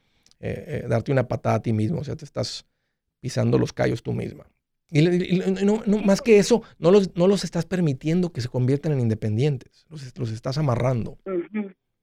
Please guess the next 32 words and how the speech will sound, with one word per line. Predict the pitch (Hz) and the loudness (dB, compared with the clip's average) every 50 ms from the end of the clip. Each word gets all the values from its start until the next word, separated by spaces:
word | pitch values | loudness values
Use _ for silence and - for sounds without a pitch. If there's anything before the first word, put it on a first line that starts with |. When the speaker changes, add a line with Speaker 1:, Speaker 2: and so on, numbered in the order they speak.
| _ _ _ _ _ _ _ _ _ _ _ _ _ _ _ _ - - - - _ _ | _ _ _ _ _ _ _ _ _ _ _ _ _ _ _ _ -20 -20 -20 -20 _ _
Speaker 2:
Sí, | - 302 330 | -2 -2 0
porque | 320 294 262 - - 247 | 0 -2 -4 -2 -4 -8
me | 226 226 226 | -8 -6 -6
daba | 226 233 233 240 277 285 | -4 -4 -4 -4 -4 -6
mu-, | 285 277 277 262 | -6 -8 -10 -10
me | 247 233 226 220 208 | -10 -10 -10 -10 -6
daba, | 214 226 233 233 262 269 285 - - | -6 -6 -4 -4 -4 -6 -6 -6 -8
me | 214 202 202 | -10 -12 -8
da | 196 220 233 | -6 -6 -6
mucho | 247 262 262 254 - - 277 | -6 -8 -10 -12 -12 -12 -10
miedo | 269 262 254 254 254 247 262 262 | -8 -6 -6 -6 -6 -4 -6 -6
ya | 262 233 233 226 226 _ | -6 -6 -6 -8 -8 _
cuando | 262 254 254 254 233 233 220 202 196 185 180 | -10 -10 -10 -8 -8 -8 -6 -6 -6 -6 -6
miré, | 185 180 180 170 202 220 226 | -8 -10 -8 -8 -6 -8 -8
dije | 214 226 214 - _ 226 226 208 | -8 -10 -16 -14 _ -10 -10 -6
yo, | 220 220 220 - | -4 -6 -6 -6
"¿Y | 220 233 214 - | -8 -14 -18 -10
qué | - 233 220 226 | -8 -8 -8 -8
si | - 254 | -8 -6
no | 254 262 254 262 | -4 -4 -4 -4
pueden | 262 269 262 269 262 254 | -4 -4 -4 -4 -6 -10
pagar | - - 202 175 196 214 220 226 | -12 -14 -10 -8 -8 -8 -6 -6
eso? | 226 233 226 _ _ 254 254 262 254 - - _ _ _ | -8 -10 -12 _ _ -8 -8 -8 -8 -14 -20 _ _ _
¿Y | 196 202 - | -20 -20 -4
qué | - 233 220 226 | -4 -4 -4 -2
si | - 277 | -10 -16
pierden | 220 _ - 262 277 277 269 254 262 220 285 285 285 285 285 - _ _ _ _ _ _ _ _ | -18 _ -16 -8 -6 -6 -6 -6 -8 -4 -4 -4 -4 -4 -8 -14 _ _ _ _ _ _ _ _
ese | 214 220 214 220 - 294 | -6 -6 -6 -4 -4 -4
dinero | 269 254 262 233 196 196 214 226 226 262 254 - | -4 -4 -10 -14 -12 -12 -10 -6 -6 -8 -8 -8
que | 262 208 | -12 -12
yo, | 202 - 214 | -10 -6 -4
Speaker 1:
Claro. | 90 92 113 143 170 147 - - | -2 2 6 6 6 4 2 -2